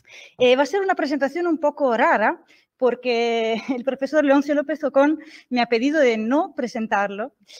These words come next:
y precisamente porque su conferencia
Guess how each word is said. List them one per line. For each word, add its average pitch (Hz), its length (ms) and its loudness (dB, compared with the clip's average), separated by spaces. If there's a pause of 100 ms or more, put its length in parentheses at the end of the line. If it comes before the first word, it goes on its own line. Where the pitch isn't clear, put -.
(120)
y 247 540 0
precisamente 302 720 0
porque 254 640 0 (320)
su - 200 -8
conferencia 302 840 0